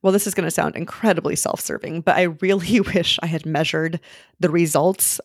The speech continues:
of my content a lot longer ago. And I've been teaching brand strategy and, and content strategy since, uh, two thousand fourteen officially,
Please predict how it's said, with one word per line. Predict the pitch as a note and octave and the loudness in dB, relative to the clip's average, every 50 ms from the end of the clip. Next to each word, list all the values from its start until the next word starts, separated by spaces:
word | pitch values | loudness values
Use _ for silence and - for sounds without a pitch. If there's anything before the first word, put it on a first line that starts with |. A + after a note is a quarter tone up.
| _ | _
of | - E3 D#3+ | -2 -2 0
my | E3 D3 D3 | 0 -2 -2
content | - D#3 C3+ D3+ D#3+ - D#3 D3+ - - | -2 -4 -6 -6 -4 -4 -6 -6 -6 -6
a | - E3+ | -4 -2
lot | D3+ C3+ A#2 - - | 0 0 0 -2 -2
longer | - - - - - | -6 -8 -6 -8 -8
ago. | - - - - - - F#3 - _ _ _ _ _ _ _ _ _ _ | -8 -6 -6 -6 -4 -6 -6 -10 _ _ _ _ _ _ _ _ _ _
And | - F3 F3 F3 E3 | -2 -2 -2 2 0
I've | F3+ F3 - | 0 2 2
been | F#3 E3+ E3+ | 0 0 0
teaching | - - F#3+ F#3+ - G#3+ G#3 G3+ G#3 - - _ _ _ | -2 -4 -6 0 0 0 2 2 0 -2 -6 _ _ _
brand | - F3 E3+ F#3 | -4 -2 -2 0
strategy | - - F3 F3+ F3 - E3 | 2 2 2 2 2 2 0
and, | D#3+ D#3+ - - | 0 0 -4 -6
and | - E3+ E3+ - | -6 -6 -6 -2
content | - E3+ E3 F#3 F#3 - | 0 0 2 2 0 0
strategy | F3+ - E3 D#3+ E3 E3 - E3+ | 0 0 2 2 2 2 0 -2
since, | D#3+ - D#3 D3 D3 D#3+ - - - - - | -2 -2 -4 -6 -6 -6 -6 -8 -8 -8 -6
uh, | - C3 - | -6 -6 -4
two | - F3+ | -4 -2
thousand | F3 F3+ F3 F3+ | -2 -2 -2 -4
fourteen | E3 - E3+ - - - - E3+ E3+ F3+ F#3+ F#3+ | -4 -2 -4 -4 -4 -6 -8 -6 -6 -6 -6 -8
officially, | - F#3+ - F#3 - - F#3+ F#3 G3+ G3+ | -8 -10 -10 -10 -8 -6 -6 -4 -4 -6